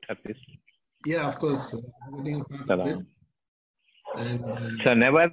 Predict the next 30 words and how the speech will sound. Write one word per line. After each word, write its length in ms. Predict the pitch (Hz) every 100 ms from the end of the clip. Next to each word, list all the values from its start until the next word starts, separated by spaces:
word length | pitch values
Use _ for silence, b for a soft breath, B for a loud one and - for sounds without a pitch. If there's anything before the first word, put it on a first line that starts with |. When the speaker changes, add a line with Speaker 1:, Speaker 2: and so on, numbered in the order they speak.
| -
Speaker 1:
never 340 | 123 131 139 160
will 80 | 143
you 80 | 135
turn 240 | 135 135
to 80 | 123
hadith, 500 | 117 104 127 151 175 - - B B -
never 300 | 113 135 151
will 140 | 139 117
you 120 | 113 -
turn 240 | 127 127 127 -
to 60 |
your 200 | 117 110 -
physical 340 | 117 107 - 117 -
prayer, 500 | 117 123 127 147 160 - _ _ _
but 220 | 107 104 - 104 104
be 200 | 117 113
here 200 | 110 110 -
steadfastly 600 | 107 107 - 110 - 107
with 220 | 92 120 120
Allah. 500 | 110 104 117 104 87 _ _ _ _ _ b b b
When 220 | - 107 104
you 180 | 117
are 140 | 135 123 117
with 120 | 127
Allah 380 | 123 117 120 139
and 100 | 123
Allah 240 | 110 120
is 60 | 120
with 120 | 113 -
you, 340 | 110 123 147